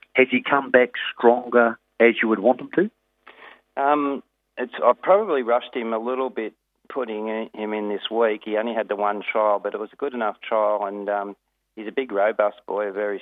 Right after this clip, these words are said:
Speaker 2: strong, uh, type. Um, I think, you know, he'll, uh, he'll run a really good race on Wednesday,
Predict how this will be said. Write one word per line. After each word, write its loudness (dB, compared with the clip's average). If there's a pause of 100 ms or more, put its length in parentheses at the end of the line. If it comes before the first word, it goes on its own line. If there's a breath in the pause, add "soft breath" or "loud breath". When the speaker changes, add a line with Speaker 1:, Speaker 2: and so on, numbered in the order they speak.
Speaker 2:
strong, -4 (140)
uh, -6 (120)
type. 2 (600)
Um, 0
I 0
think, -4 (220)
you -8
know, 2 (160)
he'll, -4
uh, -2 (120)
he'll -4
run 0
a -2
really -4
good -8
race 2 (360)
on -4
Wednesday, -2